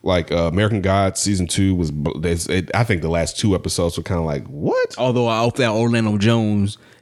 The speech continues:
Speaker 2: now the heat off of him getting in, in fire, now everybody wanna go, uh, binge watch the first two seasons of that. But
Speaker 1: Yeah, one of the better characters that was on there.
Speaker 2: Mm-hmm,
Speaker 1: Um,
Speaker 2: mm-hmm.
Speaker 1: is gonna
Speaker 2: Important character too.
Speaker 1: Yeah, I mean, uh, so that, that kinda sucked.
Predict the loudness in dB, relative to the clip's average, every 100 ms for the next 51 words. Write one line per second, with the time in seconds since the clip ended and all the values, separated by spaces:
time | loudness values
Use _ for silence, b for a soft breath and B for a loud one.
0 | 0 2 2 2 0 0 2 2 2 2
1 | 0 0 2 2 2 0 0 2 0 2
2 | 4 4 2 2 0 -2 -2 0 0 2
3 | 4 4 2 0 0 0 -2 -2 0 2
4 | 2 2 -2 -2 -4 -10 -12 -6 -2 -2
5 | -2 -4 0 2 2 2 0 0 2 2
6 | 0 0 0 0 -2 0 2 2 2 0
7 | 2 2 0 -4 -6 -6 -4 -2 2 0
8 | 0 -2 -2 -2 0 0 0 -8 _ -4
9 | 2 2 2 -2 -2 2 2 2 2 0
10 | 0 -2 0 0 0 0 0 0 0 0
11 | 0 -2 -2 -2 -2 -2 -2 -4